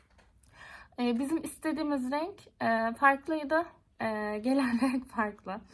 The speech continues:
Bize aynı tonda bir şey getirdiğini söyledi. Açtı, baktı. Ya renk çok güzel. Bu arada rengi çok beğendim.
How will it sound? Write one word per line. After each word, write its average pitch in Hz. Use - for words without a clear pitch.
Bize 240
aynı 240
tonda 226
bir 220
şey 214
getirdiğini 208
söyledi. 185
Açtı, 190
baktı. 190
Ya 196
renk 214
çok 240
güzel. 180
Bu 185
arada 196
rengi 202
çok -
beğendim. 262